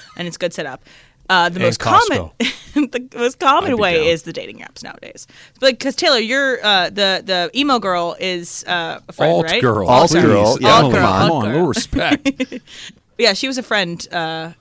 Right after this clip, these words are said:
Speaker 1: suggestion, right?
Speaker 4: A friend of a friend, yeah. So I met her
Speaker 1: Yes.
Speaker 4: at a show.
Speaker 1: Yeah, see, that, that's the better, in person is the best way, but
Speaker 4: I agree.
Speaker 1: not le-, not the most common way. So, uh, people are sharing on TikTok the,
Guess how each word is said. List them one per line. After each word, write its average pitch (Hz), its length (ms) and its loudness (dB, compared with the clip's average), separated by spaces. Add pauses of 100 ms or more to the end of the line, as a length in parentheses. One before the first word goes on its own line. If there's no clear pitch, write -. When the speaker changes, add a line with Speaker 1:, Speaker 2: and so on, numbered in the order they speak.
Speaker 1:
suggestion, 175 400 -10
right? 247 260 -8 (580)
Speaker 4:
A - 40 -20
friend 160 220 4
of 120 60 2
a 113 60 2
friend, 80 280 -2
yeah. 82 320 -2
So - 160 -4
I - 20 0
met 92 140 0
her 87 80 2
Speaker 1:
Yes. 80 80 0
Speaker 4:
at 80 80 0
a 78 40 -2
show. - 300 -12 (400)
Speaker 1:
Yeah, 381 160 -4
see, 392 320 -4
that, 277 320 -4
that's 247 280 -2
the 233 120 -2
better, 202 480 -4
in 254 220 -2
person 214 360 -4
is 170 240 -8
the 165 320 -6 (340)
best 185 260 -4
way, 160 400 -6
but 139 340 -12
Speaker 4:
I 82 120 0
agree. - 300 -8 (100)
Speaker 1:
not 175 260 -10
le-, 143 180 -12
not 196 240 -4
the 190 60 -12
most 165 180 -8
common 165 240 -12
way. - 200 -16 (400)
So, 262 460 2
uh, 214 340 6
people 277 220 -6
are 285 80 2
sharing 202 420 0
on 175 300 -4
TikTok 180 520 -6 (460)
the, 214 440 2